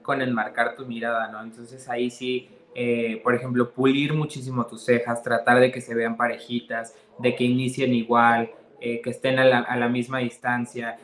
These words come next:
Y eso lo puedes hacer, o sea, depilándote bien la ceja y, este, no sé, corrigiendo algunas cositas, este, con, con maquillaje.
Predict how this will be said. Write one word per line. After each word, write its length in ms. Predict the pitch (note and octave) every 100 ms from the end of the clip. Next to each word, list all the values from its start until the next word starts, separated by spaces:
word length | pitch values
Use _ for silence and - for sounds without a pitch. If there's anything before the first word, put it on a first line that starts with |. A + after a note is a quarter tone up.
| -
Y 140 | C#3 C#3+
eso 180 | D3
lo 160 | E3+ -
puedes 240 | C#3 C3+
hacer, 400 | C3 B2 B2 A#2+ _ -
o 100 | B2
sea, 320 | A#2+ A#2 - _ -
depilándote 680 | B2+ C3 B2+ C3 C#3+ -
bien 200 | A#2+ B2+
la 100 | B2+
ceja 600 | B2+ C#3+ C#3 C#3+ C3+ - - - -
y, 500 | B2 B2 C3+ F#3 F#3+
este, 320 | B2 - B2+
no 160 | B2 B2
sé, 340 | C3+ B2 - - _
corrigiendo 520 | B2 B2 B2 C3 C3
algunas 360 | C3 B2+ C3 C3
cositas, 600 | A#2+ A#2 A#2 A#2+ B2 -
este, 600 | A#2+ - A#2 A2 G#2+ - - - -
con, 960 | A#2+ A#2 A#2 A2+ A2 G#2+ G#2+ G#2 G#2+
con 200 | - A#2+
maquillaje. 720 | A#2+ A#2 B2 A#2+ B2 A#2+ -